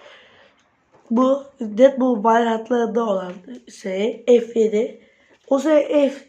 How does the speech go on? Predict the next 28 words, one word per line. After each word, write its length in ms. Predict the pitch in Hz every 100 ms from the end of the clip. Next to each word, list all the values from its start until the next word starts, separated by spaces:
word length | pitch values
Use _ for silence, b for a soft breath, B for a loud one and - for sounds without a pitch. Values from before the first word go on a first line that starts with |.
| -
yani 280 | 247 214 -
F 360 | 285 285 - 233
bilmem 320 | 247 247 247
kaç 280 | 247 214 -
diye 160 | 190
böyle 260 | 190 190 214
F 100 | -
birden 260 | 214 214 196
başlayıp 420 | 185 - 190 196
F 340 | - 214 -
on 180 | 208 196
beşe 240 | 196 196
kadar 220 | 185 190 185
gidiyor 320 | 190 196 190
diye 180 | 185 185
biliyorum. 460 | 180 190 247 - b b b b b -
Öyle 340 | 240 226 220
gidiyor. 380 | 208 208 202 240 - _ _ _ _ _ _ _ _ _ _ b b b b b b
Şöyle 520 | - - 277 269 269
göstereyim, 440 | 247 - 262 254
ee, 640 | 233 214 214 208 202 247 _ _ -
bir 580 | 220 240 254 254 254 - _ _ _ _ -
şu 180 | - 247
altı 380 | 247 233 254 247
karakter 300 | 247 254 247
tam 160 | 254
anlayamadım 640 | 247 247 269 254 233 254 -
ama 400 | - 262 285